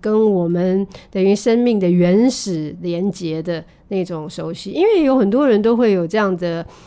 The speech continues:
呃，一些感触啊，像我们带朋友们到不同的，呃，一些，呃，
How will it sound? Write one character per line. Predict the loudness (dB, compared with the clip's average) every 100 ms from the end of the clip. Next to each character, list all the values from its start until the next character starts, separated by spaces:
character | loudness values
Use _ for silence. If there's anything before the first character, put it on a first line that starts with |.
| -20 -10
呃， | -6 -4
一 |
些 | -4 -2 0 2 2 0 -6 _ _ -20 -20 _
感 | -8 -6 -8
触 | -2 0 0
啊， | -2 -6
像 | -2 0
我 | 0
们 | -2 -2 -4 -4 -8 -20 -20 _ _ _ -20 -20 -20 -20 -20 -4
带 | -2
朋 | 0 0 0
友 | 0
们 | 0 -2
到 | -2 0 0 0 -2
不 | -6 -8
同 | -4 -2
的， | 0 0 -2 -6 -12
呃， | -12 -10
一 | -10 -10 -12 -14 -10
些， | -4 -2 -2 -6 -14 -14
呃， | -10